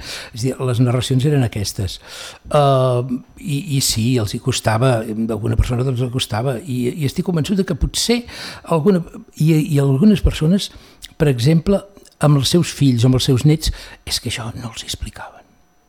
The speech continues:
No els expli-, és que era tan de mal interior, diríem, que, que no es veien en cor d'explicar-ho.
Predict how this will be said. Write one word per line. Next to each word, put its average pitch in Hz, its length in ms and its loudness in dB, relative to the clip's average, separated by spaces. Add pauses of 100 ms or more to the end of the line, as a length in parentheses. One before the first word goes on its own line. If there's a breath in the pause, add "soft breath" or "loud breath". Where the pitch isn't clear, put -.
(120)
No 151 140 2
els 123 100 -4
expli-, - 300 -8
és 175 180 -2
que 135 160 -2 (360 loud breath)
era 160 240 4 (240)
tan 175 220 8
de 143 100 6
mal 113 240 6
interior, 107 640 2 (240)
diríem, 127 460 0 (440 loud breath)
que, 160 180 4 (220)
que 139 200 2 (680)
no 151 340 6
es 139 80 2
veien 143 280 6
en 117 120 4
cor 123 160 2
d'explicar-ho. - 480 -6